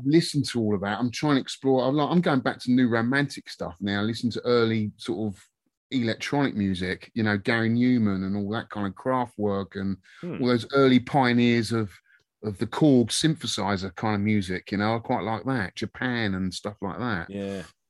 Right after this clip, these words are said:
Speaker 2: I've just
Speaker 1: You know?
Speaker 2: discovered a type of music I d-, didn't know existed before. Uh, I think it's called, like, synthwave. I
Speaker 1: Yeah.
Speaker 2: found a, a band called, uh, Wolf and Raven, and that's 'cause they did the soundtrack for a game called eighties Overdrive. It's sort of an Outrun-like game. The music was fucking
Speaker 1: Yeah.
Speaker 2: awesome, and I was like,
Speaker 1: I
Speaker 2: "Oh,
Speaker 1: got that.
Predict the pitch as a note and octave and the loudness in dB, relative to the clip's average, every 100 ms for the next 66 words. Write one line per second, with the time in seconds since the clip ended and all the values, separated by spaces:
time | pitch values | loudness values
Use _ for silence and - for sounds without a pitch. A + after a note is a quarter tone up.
0 | _ _ - A2+ A#2+ G#2+ G#2 G2+ - G#2 | _ _ -8 -6 -4 0 0 0 -2 -2
1 | G2 G2 F2+ - G2+ F#2+ G2 F2+ G2 G2+ | 0 0 0 -2 -2 0 -4 -2 2 2
2 | F2 B2 G2 A#2+ G#2+ G2+ F#2+ G#2+ G#2 - | 0 -8 -2 -2 2 0 0 0 0 0
3 | F2 - F#2 F2+ E2+ F#2 D#2 B2 F#2 - | -4 -2 2 4 4 4 4 0 0 0
4 | F#2 E2+ - - B2 A#2 - F2 D#2+ D#2 | 2 4 4 4 4 0 -2 0 2 0
5 | D2 - _ _ _ _ _ _ B2+ C3 | -4 -10 _ _ _ _ _ _ 4 6
6 | G2+ F#2 - F#2+ F2+ G#2 G2+ - G2+ F#2+ | 6 2 -2 -2 2 4 2 2 4 6
7 | F#2+ F#2+ F#2 - _ _ - C3 B2+ B2 | 6 6 4 2 _ _ 4 4 4 0
8 | A2 A2 A2 G#2 G#2 A#2+ A#2+ G#2 G2+ - | 0 2 4 2 -2 -6 -6 -4 -4 -4
9 | - G2+ G2+ G2+ F2 - A2 G2 F2 F#2+ | -6 -2 0 -2 -2 0 0 0 0 -2
10 | - F2+ G2 F#2 F2+ F2+ F2 E2 - G#2 | -2 -4 -2 -2 -2 -2 -2 0 2 2
11 | F#2+ F#2 F#2+ F#2+ E2+ D#2+ D#2+ E2 F#2 F#2 | 0 -2 0 0 -2 -4 -2 -2 -2 -6
12 | - - _ _ _ - B2+ G2 G#2+ G#2 | -12 -14 _ _ _ 0 2 2 2 2
13 | F2+ G2 F#2+ F#2 F2 - F2+ E2+ F#2 A2 | 2 0 2 0 -2 -2 -4 -2 2 4
14 | G2 G2 - - A2+ A2+ A2+ F#2+ - F2+ | 2 -2 -10 -4 -2 0 2 2 -2 -6
15 | F2 E2+ F2+ F2 F#2+ G2 B2 A2 A2 | -4 -4 -4 -4 -2 2 2 2 -2